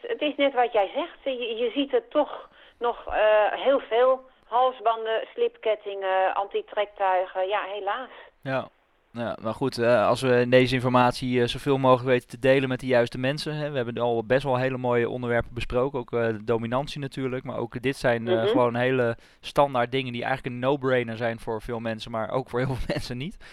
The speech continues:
Speaker 2: Maar dat hou je toch altijd, kunnen we toch, eh, hopelijk de wereld een beetje beter maken. En, eh, dat is natuurlijk uiteindelijk ook het doel van, van de podcast, om zoveel mogelijk mensen te, te informeren erover. Ehm, dan heb je nog een hele belangrijke staan,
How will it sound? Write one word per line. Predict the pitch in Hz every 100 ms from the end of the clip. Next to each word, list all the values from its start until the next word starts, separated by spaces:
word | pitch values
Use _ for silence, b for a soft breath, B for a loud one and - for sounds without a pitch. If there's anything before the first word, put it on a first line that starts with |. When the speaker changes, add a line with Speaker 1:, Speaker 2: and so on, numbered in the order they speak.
| b b
Speaker 2:
Maar | 135
dat | 131
hou | 127
je | 131
toch | 127
altijd, | 120 127 131 -
kunnen | - 143
we | 131
toch, | 139 -
eh, | 123
hopelijk | 135 160 151 135
de |
wereld | 131 131 131
een |
beetje | 127 120 120
beter | 113 127 135 113
maken. | 107 104 165 - b b b b b b b
En, | - 120 113 113 107
eh, | 110 107
dat | 120
is | -
natuurlijk | - 120 113
uiteindelijk | 117 117
ook | 113
het | 110
doel | 123 120
van, | 120 110 107
van | 110
de | 107
podcast, | 139 123 107 104
om | 113
zoveel | 110 110 117
mogelijk | 110 107 113
mensen | 110 107 -
te, | 104 107
te | 107
informeren | 110 107 113 127 107
erover. | 95 98 101 175 b b b b b
Ehm, | - 131 139 139 139 139 143 -
dan | 143
heb | 151 180
je | 165
nog | 160
een | 151
hele | 156 208 180
belangrijke | 147 156 151 123
staan, | - 135 147 208